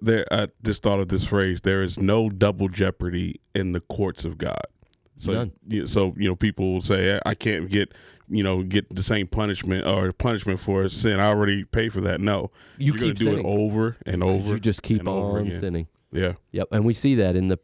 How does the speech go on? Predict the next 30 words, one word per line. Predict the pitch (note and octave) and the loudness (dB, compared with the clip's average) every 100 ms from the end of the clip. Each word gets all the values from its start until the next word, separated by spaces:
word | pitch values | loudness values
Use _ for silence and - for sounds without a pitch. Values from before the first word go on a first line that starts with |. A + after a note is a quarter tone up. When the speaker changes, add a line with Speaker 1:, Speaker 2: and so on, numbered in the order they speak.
| - | -4
Speaker 2:
in | G#2+ F#2 | -2 0
the, | F2+ F2 - | 0 0 0
in | G#2 | 0
the | F2 | 0
story | - G2+ G2 | 0 2 2
that | F2 D2 | 2 0
Jesus | F#2 F2 E2+ | -2 -2 -2
told | G2+ G#2 F#2+ | -2 0 0
of, | E2+ - - _ _ _ - | -2 -6 -20 _ _ _ -4
of | G2 F2+ | -4 0
Lazarus | F2+ F2+ F2+ F2+ - | 2 2 2 0 0
and, | F#2+ F2+ F2 - | 0 0 0 -2
and, | G2+ F#2 E2+ D#2+ - | -2 0 -2 -4 -4
and | F#2 E2+ | -2 0
the | |
beggar, | D#2+ G#2+ E2+ | 0 0 0
right? | F2 F#2 G2+ | 2 2 2
And, | F2 F2+ F2 | -2 -4 -4
Speaker 1:
Mm-hmm. | E2+ E2+ - _ | -6 -10 -14 _
Speaker 2:
and | F#2 F#2+ | -2 0
that | G2+ | 0
guy | F#2 F2+ | 0 2
doesn't | F2+ F2+ E2+ | 2 2 0
change | G2+ F#2 F2 | 2 0 2
one | G2+ G2+ | 0 2
bit, | A2+ - | 0 0
and | F#2 | -2
he's | G2 G2 | 0 0
in | F#2 | 0
hell. | F#2+ G#2+ F2 | 0 -2 -4